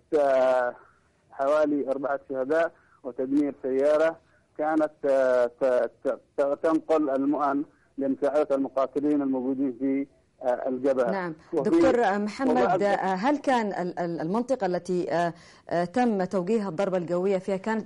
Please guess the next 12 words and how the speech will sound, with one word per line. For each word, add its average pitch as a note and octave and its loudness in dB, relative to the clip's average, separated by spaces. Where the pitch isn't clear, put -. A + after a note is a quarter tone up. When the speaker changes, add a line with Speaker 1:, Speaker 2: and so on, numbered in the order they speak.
Speaker 2:
المكان F#3+ 0
بالأصل E3 -2
يعني، F3 -2
آه، F3 -2
آه، F3+ 2
تابع F#3+ 0
لميليشيا F3+ -2
الحوثيين F#3 -2
في G3+ -4
ال-، F3 -4
الأيام F#3 -2
الماضية؟ F3+ -2